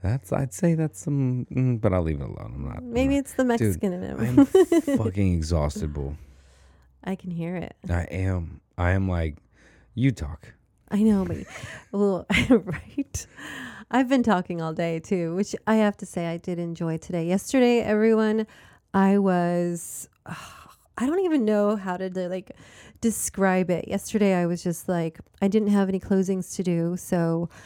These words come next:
Speaker 2: I sat on the couch and I had no desire to even look at my phone, even if it was positive text messages. I was just like,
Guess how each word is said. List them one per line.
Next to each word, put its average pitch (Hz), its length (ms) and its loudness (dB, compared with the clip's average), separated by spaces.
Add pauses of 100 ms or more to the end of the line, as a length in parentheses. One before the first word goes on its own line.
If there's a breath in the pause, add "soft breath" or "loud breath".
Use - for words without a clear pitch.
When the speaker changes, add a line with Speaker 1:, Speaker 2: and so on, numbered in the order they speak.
(300 loud breath)
Speaker 2:
I 185 100 -2
sat 185 300 -2
on 185 120 -2
the 185 80 -2
couch 190 400 -2
and 180 100 -2
I 175 80 -4
had 175 240 -4
no 226 360 6
desire 185 640 0
to 180 240 -6
even 170 460 -6
look 185 320 0
at 180 100 -2
my 180 180 -2
phone, 180 400 -2
even 180 240 -2
if 180 120 -4
it 170 100 -6
was 170 260 -8 (380 loud breath)
positive 180 480 -2
text - 300 -6
messages. 175 400 -4
I 175 120 -2
was 170 140 -4
just - 260 -8
like, 170 220 -6